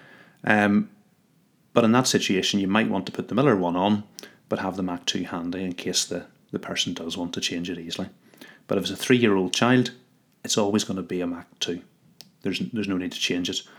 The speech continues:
Or a neonate, it's always gonna be a Miller one. So three blades, Miller one, Mach two, Mach three. Go with what you think is the right choice blade, and if the child's in those sort of intermediate ages, um, have the other blade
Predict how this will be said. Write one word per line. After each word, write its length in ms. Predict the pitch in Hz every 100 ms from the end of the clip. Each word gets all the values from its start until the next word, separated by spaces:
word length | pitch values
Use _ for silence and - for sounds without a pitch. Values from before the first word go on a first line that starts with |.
| - - _ -
Or 140 | 101
a 60 | 95
neonate, 480 | 98 98 101 -
it's 120 | - -
always 260 | 87 92
gonna 200 | - 90
be 120 | 85
a 40 | 87
Miller 280 | 85 82 87
one. 280 | 85 85 - _ _ _ _ _ _ - -
So 240 | - -
three 280 | - - 156
blades, 420 | 127 117 123 120
Miller 240 | 117 131 117
one, 420 | 98 95 98 -
Mach 240 | - 113 117
two, 300 | - - - - _
Mach 260 | 98 98 -
three. 400 | - 92 87 90 _ _ - - - - _ -
Go 120 | 139
with 380 | 147 160 147 123
what 320 | 113 107 -
you 100 | 98 95
think 420 | - 95 92 - -
is 360 | 95 92 92 -
the 180 | -
right 180 | 92 95
choice 260 | - 92 -
blade, 400 | - 110 127 - - - - - _
and 140 | 113
if 80 | 101
the 60 | 101
child's 360 | - 117 117
in 80 | 101
those 200 | 95 95
sort 120 | -
of 60 | 95
intermediate 500 | 95 92 90 87 95
ages, 500 | 87 87 92 - - - - - -
um, 220 | 92 90 - _
have 180 | - 98
the 100 | 98
other 160 | 87 92
blade 380 | - 87 85